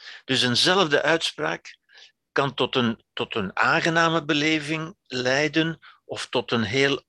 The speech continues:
onaangename beleving. En mensen zeggen meestal van, "Ja, maar voor mij is dat, voor mij is dat een grapje." Ja, maar de buurman zegt, "Nee, voor mij is het een belediging."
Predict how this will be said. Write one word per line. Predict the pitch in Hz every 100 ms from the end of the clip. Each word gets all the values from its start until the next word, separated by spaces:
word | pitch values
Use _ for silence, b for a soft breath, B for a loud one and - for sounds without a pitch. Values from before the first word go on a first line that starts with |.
| _
onaangename | 170 160 110 104 101 95 98
beleving. | 90 92 87 78 - _ B B B
En | 110 113
mensen | 156 185 147
zeggen | 120 160 180 160
meestal | 165 - 170 143
van, | 143 147
"Ja, | 135 143
maar | 151
voor | 117 131 135
mij | 143 185 190 170 _ _ _ _ _
is | - 165
dat, | - 165 - - B B
voor | - 120
mij | 123 156 180
is | 202 165 135
dat | 147
een | 151
grapje." | 123 135 - 113 80 _ B B B
Ja, | 123
maar | 135 113 98 -
de | - 101
buurman | 139 143 147 143
zegt, | 131 135 -
"Nee, | 135
voor | - 117
mij | 107 143 208
is | 156
het | 143
een | 160
belediging." | 151 135 127 107 104